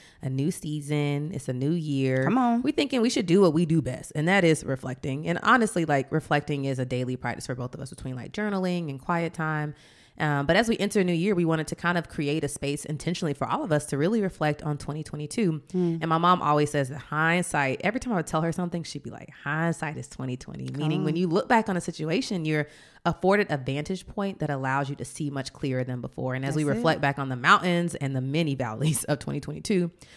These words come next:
Speaker 1: we can see how God used difficult situations and circumstances to cultivate beautiful things within us and around us. So we're gonna spend this episode kinda sharing some circumstances and events last year that didn't really seem like blessings in the moment, but as we look back with the hindsight of twenty twenty, we can see that it actually produced some beautiful things in our life.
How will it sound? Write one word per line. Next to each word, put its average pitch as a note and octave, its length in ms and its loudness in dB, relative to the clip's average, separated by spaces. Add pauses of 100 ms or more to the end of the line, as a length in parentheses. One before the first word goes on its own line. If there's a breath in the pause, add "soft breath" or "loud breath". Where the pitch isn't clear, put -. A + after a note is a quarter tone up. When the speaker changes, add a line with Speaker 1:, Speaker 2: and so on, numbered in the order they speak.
(140 loud breath)
Speaker 1:
we G3 80 6
can C#4+ 140 0
see C4 180 -2
how A#3+ 180 2
God F3+ 460 0
used D#3+ 300 0
difficult E3+ 400 -2
situations D#3+ 640 -2
and D#3 120 -4
circumstances C#3+ 640 -4
to - 100 -8
cultivate C3 580 -2 (240 soft breath)
beautiful F#3+ 320 4
things D#3 260 -4
within C#3 280 -4
us C3+ 100 -6
and C#3+ 100 -10
around B2+ 320 -6
us. A#2+ 100 -6
So C#3 100 0
we're F3 120 2
gonna G#3+ 140 2
spend E3 220 0
this G#3+ 120 0
episode C3+ 520 0 (260 loud breath)
kinda B3 180 2
sharing G3+ 300 0
some E3 140 -4
circumstances E3+ 640 -2
and D3+ 100 0
events C#3+ 480 -2 (260 soft breath)
last D#3 320 4
year F3+ 80 0
that D3+ 80 -8
didn't D#3+ 140 -2
really G#3 180 -2
seem D#3+ 340 -6
like A#3+ 200 -4
blessings B3 320 -4
in B3 60 -4
the B3 80 -6
moment, A#3+ 340 -6
but F#3+ 100 0
as A3+ 140 0
we A#3+ 100 2
look F#3+ 240 2
back F3 280 4
with - 120 -2
the D#3+ 80 -2
hindsight D#3 420 2
of F3 60 -4
twenty E3+ 220 -2
twenty, C#3 260 -4
we D#3 80 0
can E3+ 160 -4
see F#3 140 -2
that D#3 120 0
it D3 80 -2
actually E3 280 -4
produced C#3 360 -4
some C#3+ 140 -8
beautiful B2+ 340 -4
things A2+ 380 -12
in - 120 -10
our - 120 -12
life. - 220 -8